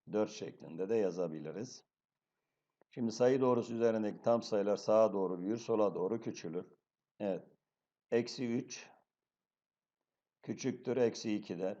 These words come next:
o da küçüktür eksi birden, o da küçüktür sıfırdan, o da küçüktür artı birden şeklinde ne yapar? Gider. Aynı şekilde burası da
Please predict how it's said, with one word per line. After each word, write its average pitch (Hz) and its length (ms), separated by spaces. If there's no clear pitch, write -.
o 104 140
da 113 140
küçüktür - 440
eksi 98 400
birden, 87 460
o 98 140
da 107 120
küçüktür 104 480
sıfırdan, 85 680
o 104 120
da 104 140
küçüktür 110 580
artı 107 420
birden 101 360
şeklinde 95 640
ne 113 60
yapar? 113 440
Gider. 98 320
Aynı 139 240
şekilde 110 520
burası 110 400
da 101 300